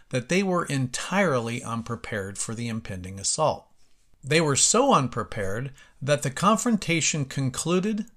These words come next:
within minutes, and the British soldiers surrendered without putting up one iota of resistance.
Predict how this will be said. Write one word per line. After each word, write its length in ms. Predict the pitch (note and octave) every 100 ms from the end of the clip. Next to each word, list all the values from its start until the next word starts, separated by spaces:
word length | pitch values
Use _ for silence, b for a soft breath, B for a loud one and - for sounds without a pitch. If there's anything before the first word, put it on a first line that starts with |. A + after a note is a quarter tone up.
| _ _ _ _ - _ _ -
within 400 | D3 - A#2+ A2
minutes, 520 | G#2 E2 - - - _ b b b b b
and 180 | C3 A#2+
the 60 |
British 420 | A#2 C#3 E3 F#3+ -
soldiers 520 | D3 C3+ C3 C3+ C3
surrendered 680 | - A#2+ A2+ C3+ B2 G2
without 460 | G#2+ A2 B2+ C3 -
putting 320 | - B2+ A#2+
up 240 | A2 A2 - -
one 600 | A#2+ A2 A#2 D#3 G#3 A3
iota 800 | D3+ D3 C#3+ - C#3 G#2 G#2 G#2
of 220 | A#2 G#2
resistance. 800 | G#2+ G2 G2+ - G2+ - - -